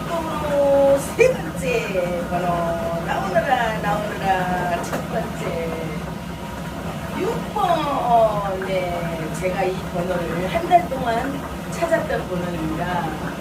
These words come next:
이번엔 꼭 나와주시길 바라겠습니다. 네 번째 번호, 로또 대왕 황금선이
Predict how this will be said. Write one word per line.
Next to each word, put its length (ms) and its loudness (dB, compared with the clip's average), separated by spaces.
이번엔 380 -2
꼭 840 2
나와주시길 680 -2
바라겠습니다. 1120 0
네 140 -2
번째 320 -2
번호, 640 4
로또 300 0
대왕 300 4
황금선이 600 0